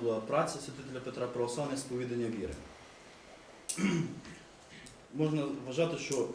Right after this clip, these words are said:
е, такий катехізис віросповідання на той час, е, був, е, найбільш,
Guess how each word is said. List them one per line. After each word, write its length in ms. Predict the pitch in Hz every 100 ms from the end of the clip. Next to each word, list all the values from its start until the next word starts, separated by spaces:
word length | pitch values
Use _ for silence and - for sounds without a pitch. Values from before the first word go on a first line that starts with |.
| 117
е, 260 | 113 110 110 - - - - - - - - - - - - - - - - - -
такий 360 | - - 143 160
катехізис 600 | 156 151 151 247 180 - - 127
віросповідання 680 | 139 139 139 131 110 110 110
на 100 | 120
той 180 | 139 143
час, 360 | 170 - - - 113
е, 40 |
був, 360 | 107 107 127 143
е, 640 | - - - - - - 107 - - 123
найбільш, 540 | 127 143 160 - -